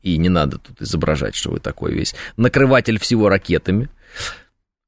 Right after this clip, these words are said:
А второй, не надо строить из себя, а, политическую власть и понимать, а, и, и изображать, что вы знаете лучше других, а, кто где и что должен подписывать, не подписывать, кто должен в чем участвовать, не участвовать, кого нужно кого убрать в какой-то момент или поставить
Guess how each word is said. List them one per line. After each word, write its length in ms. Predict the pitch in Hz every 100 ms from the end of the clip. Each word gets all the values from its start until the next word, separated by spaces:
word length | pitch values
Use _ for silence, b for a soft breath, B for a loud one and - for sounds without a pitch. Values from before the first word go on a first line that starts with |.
| -
А 120 | 117
второй, 580 | - 147 170 254 269 165
не 120 | 139
надо 240 | 156 170 135
строить 400 | - 147 135 113
из 80 | -
себя, 480 | 117 113 113 90 69
а, 180 | 95 92
политическую 680 | 117 117 117 - - 117
власть 340 | 113 175 220 -
и 40 |
понимать, 640 | - 110 113 135 143 -
а, 840 | 107 92 90 92 90 87 85 92 117
и, 120 | 113
и 240 | 127 139 135
изображать, 540 | 120 120 120 135 165
что 140 | - 107
вы 100 | 107
знаете 400 | 104 113 95 101
лучше 300 | 101 - 104
других, 480 | 101 110 180 175 B B B
а, 300 | 98 98 92
кто 240 | - 123
где 240 | 104 104 127
и 40 |
что 220 | 117 117
должен 360 | 110 107 95 95
подписывать, 640 | - 90 160 175 110 110 101
не 80 |
подписывать, 680 | 90 95 - 160 151 120 107
кто 200 | - 101
должен 300 | 90 85 85
в 60 | 85
чем 200 | 95 87
участвовать, 580 | 85 139 143 90 85 90
не 80 |
участвовать, 640 | 87 - 139 147 - 98 -
кого 260 | 110 110
нужно 320 | 98 85 90
кого 260 | 85 85 78
убрать 540 | - 120 120 120 151
в 40 | -
какой-то 380 | 113 117 107 98
момент 460 | 90 90 85 78
или 260 | - 104 104
поставить 680 | - 71 - 110 123 123